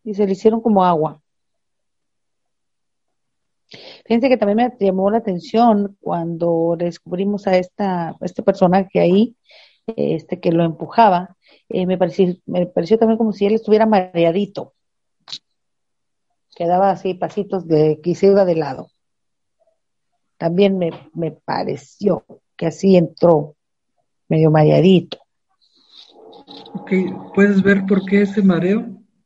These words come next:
Speaker 1: Yo pensé que era como que venía tomado, <laughs> o que me estaba enseñando algo así de, eh, que por ahí alguna bebida alcohólica lo, lo mareó.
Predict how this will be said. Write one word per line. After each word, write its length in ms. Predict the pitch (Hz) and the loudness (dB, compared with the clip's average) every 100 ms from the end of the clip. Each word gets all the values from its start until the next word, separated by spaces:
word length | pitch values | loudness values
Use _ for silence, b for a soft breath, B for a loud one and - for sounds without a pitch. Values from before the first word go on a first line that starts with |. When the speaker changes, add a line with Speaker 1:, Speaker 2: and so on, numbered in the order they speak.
| _ B B B | _ B B B
Speaker 1:
Yo 60 | 254 | 2
pensé 260 | 294 269 269 | 4 4 4
que 80 | |
era 140 | 254 262 | 4 4
como 160 | 240 | 0
que 160 | 220 190 | 2 4
venía 260 | 180 196 220 | 4 4 2
tomado, 440 | 190 175 180 - _ _ - | 0 0 0 -4 _ _ -4
<laughs> 540 | 269 269 _ _ _ | -4 -4 _ _ _
o 120 | 208 196 | -4 -2
que 80 | |
me 80 | 190 | -2
estaba 360 | 175 220 254 208 | 0 2 6 4
enseñando 760 | 185 180 - 175 180 190 180 | 4 -4 0 2 4 4 4
algo 220 | 180 180 185 | 0 0 -6
así 220 | 202 190 | -2 0
de, 340 | 165 151 143 _ _ _ _ _ _ - | 0 0 -4 _ _ _ _ _ _ -10
eh, 240 | 165 156 - | -6 -6 -8
que 100 | - | -6
por 140 | 170 | 0
ahí 640 | 175 202 180 170 - - - _ _ _ _ _ _ _ | 0 0 -2 -6 -12 -16 -20 _ _ _ _ _ _ _
alguna 380 | 165 165 185 185 | -10 -4 2 2
bebida 280 | 170 175 180 | 2 2 0
alcohólica 520 | 170 185 185 160 160 | 0 -2 -2 -2 -6
lo, 360 | 151 143 135 _ _ _ _ _ _ _ _ _ | -8 -10 -14 _ _ _ _ _ _ _ _ _
lo 140 | - 170 | -6 -2
mareó. 380 | 156 170 175 | 0 2 2